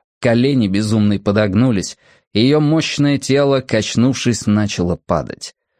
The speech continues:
Джулиан Девейн успел оттолкнуть руку с ножом, направленным на профессора. Матушка Диар упала, но не замертво, даже после того, как пуля выбила ей мозги.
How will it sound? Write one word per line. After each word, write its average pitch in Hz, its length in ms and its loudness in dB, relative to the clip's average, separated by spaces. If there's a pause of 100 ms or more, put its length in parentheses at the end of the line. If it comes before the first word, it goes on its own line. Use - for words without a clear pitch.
(300)
Джулиан 123 560 2
Девейн 127 640 0
успел 135 520 0
оттолкнуть 104 580 0
руку 98 300 0
с - 100 -8
ножом, 110 480 2
направленным 101 640 0
на 95 100 -2
профессора. - 760 -4 (1300)
Матушка 98 760 0
Диар 147 340 2
упала, 123 720 0
но 101 340 2
не 143 140 2
замертво, 107 720 0
даже 120 560 0
после 110 340 -2
того, 113 280 0
как 107 220 -4
пуля 123 280 2
выбила 113 380 0
ей 107 180 0
мозги. 98 560 -2